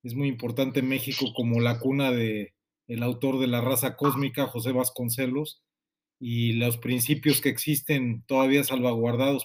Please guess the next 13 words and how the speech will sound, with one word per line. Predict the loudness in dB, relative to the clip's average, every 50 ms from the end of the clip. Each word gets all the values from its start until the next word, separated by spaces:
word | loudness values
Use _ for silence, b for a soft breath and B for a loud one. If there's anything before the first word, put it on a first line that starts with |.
| -6
por | -4 -4
el | -4 -2 -2
pueblo | -2 0 0 0 0
de | 0 0
México | -2 -4 -4 -8 -8 -4
en | -4 -4 -4
cuanto | -4 -6 -6 -6 -8 -8
al | -8 -8
asilo, | -6 -6 -4 0 2 4 4 4 4 2 0
el | 0 -2
exilio, | -4 -6 -8 -4 -2 0 2 2 2 2 0 0 0
la | -2 -2 -2
diplomacia, | -2 -4 -6 -6 -4 -2 -2 -2 -2 -2 -4 -2 -2 -2 -2 -2 -4 -6 -10